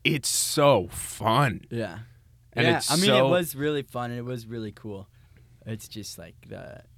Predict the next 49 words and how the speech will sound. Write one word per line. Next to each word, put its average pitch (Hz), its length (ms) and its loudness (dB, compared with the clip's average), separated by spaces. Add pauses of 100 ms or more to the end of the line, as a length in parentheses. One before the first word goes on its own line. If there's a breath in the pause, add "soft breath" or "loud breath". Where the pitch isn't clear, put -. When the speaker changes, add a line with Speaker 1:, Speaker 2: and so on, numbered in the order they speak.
(380)
Speaker 2:
yeah, 113 240 -6 (120)
I 107 120 -8
don't 101 140 -10
know. 95 200 -12 (920 soft breath)
I 180 60 6
Speaker 1:
Yeah, 190 100 10
Speaker 2:
guess 202 120 6
it 180 80 8
Speaker 1:
and 196 80 4
Speaker 2:
would 226 100 6
Speaker 1:
I 165 100 12
Speaker 2:
be 190 60 8
Speaker 1:
would 202 80 8
also 185 260 8 (120)
Speaker 2:
different 190 60 4
if - 40 0
Speaker 1:
say 175 240 6
Speaker 2:
it 139 60 4
was 127 80 2
Speaker 1:
I'm 127 200 4
Speaker 2:
in 127 200 -2
the, 113 140 -4 (140)
in 123 180 -6
our, 107 400 -4 (120)
you 117 80 -4
know, 95 260 -8
in 123 100 -4
our 98 120 -4
house - 480 -12 (140)
or 98 80 -10
something. - 200 -6
Speaker 1:
Sure. 107 280 0 (480 soft breath)
I 127 80 2
would 147 120 6
also 165 320 6
say 143 480 6
I'm, 107 600 0 (420)
I, 101 480 2 (100)
I 110 100 0
know 113 340 4
I'll 113 180 6
try 98 240 2
it 92 100 0
again 92 320 -2
because 92 260 -6
I'm 92 440 -4
really 113 580 2
excited 95 640 -4
for 90 520 -6